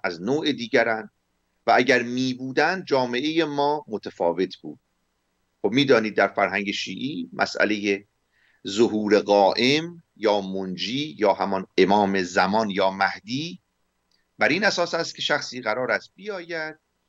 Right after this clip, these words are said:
و ویژگی‌های خاصی رو هم در درون جامعه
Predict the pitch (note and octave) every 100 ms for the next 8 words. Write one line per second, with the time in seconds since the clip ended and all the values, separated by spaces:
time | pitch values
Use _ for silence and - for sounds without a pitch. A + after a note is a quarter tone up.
0 | _ _ _ _ _ D3 F3 F3+ E3 E3
1 | E3+ G#3+ G#3+ G3+ - D3+ C#3+ D3 C3+ C3
2 | A2+ C3 B2 A2 G#2 G2+ - D3+ D3+